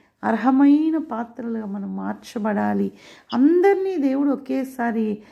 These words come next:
ఎన్నిక చేసుకోడండి. ఎన్నిక చేసుకునేటప్పుడు కొన్ని, ఆ,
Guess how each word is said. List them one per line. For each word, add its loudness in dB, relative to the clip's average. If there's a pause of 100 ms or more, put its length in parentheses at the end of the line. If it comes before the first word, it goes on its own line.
(200)
ఎన్నిక 4 (220)
చేసుకోడండి. -2 (460)
ఎన్నిక 4 (240)
చేసుకునేటప్పుడు -4
కొన్ని, 0 (600)
ఆ, -6